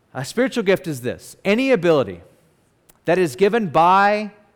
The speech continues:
and or empowered, that and or, I'll talk about that in a second. Any ability that is given by and or empowered by the Holy Spirit is to be used in any ministry of the church. The gifts of the Spirit are supernatural enablings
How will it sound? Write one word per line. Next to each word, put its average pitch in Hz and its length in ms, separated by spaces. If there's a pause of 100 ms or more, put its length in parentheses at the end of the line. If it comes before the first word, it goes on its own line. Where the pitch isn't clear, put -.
(300)
and 214 340
or 185 340
empowered, 147 640 (200)
that 151 140
and 156 240
or, 143 160
I'll 131 60
talk 131 220
about 113 180
that 117 60
in 95 60
a 98 60
second. - 280 (880)
Any 185 140
ability 196 580
that 170 140
is 170 120
given 160 480
by 156 280
and 220 260
or 220 120
empowered 190 380
by 165 120
the 151 100
Holy 165 200
Spirit - 540 (380)
is 151 140
to - 80
be 180 100
used 208 420 (180)
in 175 100
any 196 240
ministry 208 400
of 139 80
the 117 60
church. - 520 (880)
The 151 100
gifts 240 320
of 254 60
the 220 80
Spirit 180 500
are 151 120
supernatural 202 760
enablings 139 920